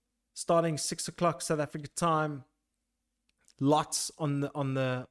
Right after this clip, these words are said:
on the horizon. Sunken State, Chaos Doctrine, Face and Gallows, Sundergeist,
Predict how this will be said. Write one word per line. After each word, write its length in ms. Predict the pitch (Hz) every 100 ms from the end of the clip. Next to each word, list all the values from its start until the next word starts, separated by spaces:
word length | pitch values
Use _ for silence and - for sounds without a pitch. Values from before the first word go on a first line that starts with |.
| -
on 120 | 135
the 60 | 127
horizon. 460 | 127 123 123 123
Sunken 360 | - 143 123 131
State, 380 | - 147 127 -
Chaos 260 | 143 127
Doctrine, 460 | - 131 - 127 110 _ - - - _
Face 480 | - - 156 143 -
and 160 | 147 131
Gallows, 440 | 139 139 131 117
Sundergeist, 600 | - 151 143 139 123 107